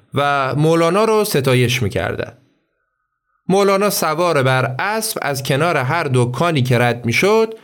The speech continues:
صاحب دکان دست از کار می‌کشید و به مولانا ادای احترام می‌کرد.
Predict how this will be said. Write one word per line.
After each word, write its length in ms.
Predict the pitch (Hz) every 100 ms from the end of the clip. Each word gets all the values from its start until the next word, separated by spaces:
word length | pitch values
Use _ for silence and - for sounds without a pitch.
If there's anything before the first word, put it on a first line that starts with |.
| - _ _
صاحب 520 | - 160 156 185 165
دکان 520 | 135 131 127 190 208 202 139
دست 240 | 135 175 160
از 200 | 123 123
کار 300 | 156 139 120
می‌کشید 720 | 139 185 202 185 - 165 139
و 300 | 135 135 127
به 160 | 123 120
مولانا 880 | 120 123 120 120 120 143 185 190 - - -
ادای 340 | 113 123 139
احترام 600 | 143 104 - 104 113 107 69
می‌کرد. 520 | - 107 - -